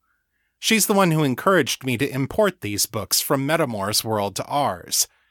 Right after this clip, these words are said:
and she gave me excellent suggestions that made the story better. Laura Levac and Katie Brisky served as my sensitivity readers and consultants on a variety of topics, including queer characters,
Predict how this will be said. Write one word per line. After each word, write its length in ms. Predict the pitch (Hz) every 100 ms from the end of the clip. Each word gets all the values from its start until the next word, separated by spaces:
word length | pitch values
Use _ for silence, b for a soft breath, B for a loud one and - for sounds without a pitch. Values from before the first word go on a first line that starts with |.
| _
and 160 | 190 196
she 120 | 196
gave 200 | 208 190
me 200 | 190 196
excellent 540 | 185 202 - 151 110
suggestions 840 | - 120 117 185 175 - 92 85 -
that 140 | 131
made 220 | 131 135
the 80 | 113
story 400 | - - 156 104
better. 440 | 98 127 101 78 - _ _ _ _ _ _ _ _ -
Laura 220 | 208 196
Levac 540 | 170 147 151 147 -
and 160 | 156 147
Katie 300 | - 180 123
Brisky 580 | 143 170 - - 107 139
served 340 | - 160 156
as 140 | 165
my 160 | 170 156
sensitivity 880 | 151 - 175 - 139 220 180 127 107
readers 540 | 98 95 104 143 165
and 180 | 139 107
consultants 960 | 117 101 - 190 175 - 85 107 -
on 100 | 156
a 60 | 156
variety 560 | 147 175 208 156 92 90
of 120 | -
topics, 800 | - 101 - 95 92 - - - _ -
including 440 | 135 - 131 104
queer 320 | 98 - 175
characters, 920 | 165 - 160 151 - 147 143 147 -